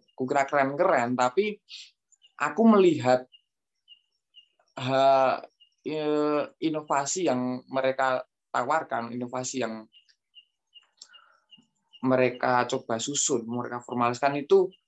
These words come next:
akhirnya tidak sampai ke sebuah, eh, diwujudkan secara real dan itu berdampak di masyarakat secara luas dan berguna gitu. Jadi itu sebatas teori,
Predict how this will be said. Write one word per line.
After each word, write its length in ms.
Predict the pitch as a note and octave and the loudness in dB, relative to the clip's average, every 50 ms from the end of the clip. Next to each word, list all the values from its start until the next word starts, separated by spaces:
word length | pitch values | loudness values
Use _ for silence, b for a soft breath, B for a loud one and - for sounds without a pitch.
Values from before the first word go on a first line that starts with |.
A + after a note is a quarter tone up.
| _ _ - | _ _ -6
akhirnya 360 | - C#3 C3+ D3 D3+ E3 E3 | -6 -4 -4 -4 -4 -4 -4
tidak 440 | E3 D#3+ - - C3 A#2+ - - _ _ _ _ _ _ _ _ _ _ _ _ _ _ | -6 -10 -6 -2 -2 -2 -2 -4 _ _ _ _ _ _ _ _ _ _ _ _ _ _
sampai 560 | - - - C3 B2 B2+ C3+ E3 E3+ E3+ D#3+ - | -10 -6 -4 -2 -2 -2 -2 0 0 0 -2 -4
ke 120 | C3 B2+ B2 B2+ B2+ C3 C3 - - - _ _ _ _ _ _ _ _ _ - _ _ _ _ _ _ _ - - _ - | -8 -8 -8 -8 -10 -12 -14 -16 -20 -20 _ _ _ _ _ _ _ _ _ -20 _ _ _ _ _ _ _ -20 -20 _ -12
sebuah, 760 | - - B2+ - _ - A#2 A2+ A2+ A2 A2 A2 A2 A2 A2 - _ _ _ _ _ _ - _ _ _ _ _ _ _ _ _ - - - - | -12 -12 -12 -10 _ -6 -2 0 2 2 2 0 -2 -6 -10 -14 _ _ _ _ _ _ -20 _ _ _ _ _ _ _ _ _ -12 -10 -4 2
eh, 480 | B2+ B2 B2 A#2+ B2 B2+ B2 - - - - _ _ _ _ _ _ _ - | 4 4 6 6 4 2 0 -2 -6 -10 -18 _ _ _ _ _ _ _ -2
diwujudkan 560 | C3+ B2+ C3 B2+ - - - - D3+ D3 D3 | -2 0 0 0 0 0 0 0 0 2 2
secara 320 | - D3 C#3+ C#3+ C#3+ C#3+ F3 | 2 2 4 4 2 2 2
real 320 | A#3 A#3+ D#3+ D3+ D#3+ E3+ | 2 2 2 2 0 -2
dan 320 | E3 B2+ A#2+ A#2+ B2 B2 | -2 -4 -4 -4 -6 -8
itu 240 | - - C#3+ C#3+ F#3 | -10 -12 -12 -12 -14
berdampak 400 | - - - - A#2+ A#2+ C3 B2+ | -18 -8 -2 0 2 2 2 0
di 80 | - A#2 | 0 -4
masyarakat 320 | A#2 A#2 - C3 B2+ - | -4 -4 -4 -6 -4 -6
secara 320 | - - C#3+ C3+ C#3 C#3 C#3+ | -2 0 2 4 4 4 4
luas 320 | D3 D3 E3+ A2+ - - | 4 2 2 0 -2 -6
dan 240 | - B2 A#2 A#2 A2+ | -8 -6 -6 -6 -6
berguna 560 | B2+ B2 - - D3 D#3 F#3 E3+ C#3 B2+ - - - | -8 -10 -10 -6 -2 0 2 2 2 0 -2 -6 -10
gitu. 240 | A#2 A2 - G#2+ - - - _ _ _ _ _ | -12 -12 -10 -10 -10 -10 -12 _ _ _ _ _
Jadi 200 | _ - A#2 A#2 F3+ | _ -10 -4 -2 -2
itu 120 | F#3+ F#3+ G3+ | -2 0 -2
sebatas 400 | - - C3+ B2+ C#3 C#3 C#3 - | -2 0 0 2 2 0 0 0
teori, 560 | - C#3+ A#2+ A2 A2+ - - D3 F#3 G3 G3 | 0 0 0 0 -2 -4 -4 -4 -4 -4 -6